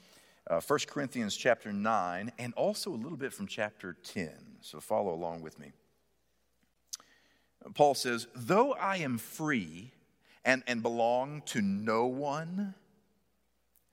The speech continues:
I have made myself a slave to everyone, to, to win as many as possible." To the Jews, I, I became like a, like a Jew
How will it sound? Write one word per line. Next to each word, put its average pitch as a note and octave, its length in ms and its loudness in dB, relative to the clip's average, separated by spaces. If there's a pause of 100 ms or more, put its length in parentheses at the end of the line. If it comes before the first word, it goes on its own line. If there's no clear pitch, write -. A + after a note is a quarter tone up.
(260)
I E3+ 180 8
have C#3 140 4
made D#3 240 2
myself A#2+ 540 2
a A2+ 80 -4
slave D3+ 580 0
to - 240 2
everyone, G3+ 680 -4 (680)
to, - 80 -6 (260)
to C4 120 4
win A3+ 580 2
as G3 180 0
many C#4+ 380 0
as F#3+ 160 2
possible." - 680 0 (1040)
To C#3+ 100 4
the B2+ 80 4
Jews, G2+ 500 0 (520)
I, - 120 4
I B2 120 6
became A#3+ 320 -2
like B2+ 200 0
a, F2 160 0 (320)
like - 120 0
a E3 40 2
Jew C#4 280 -4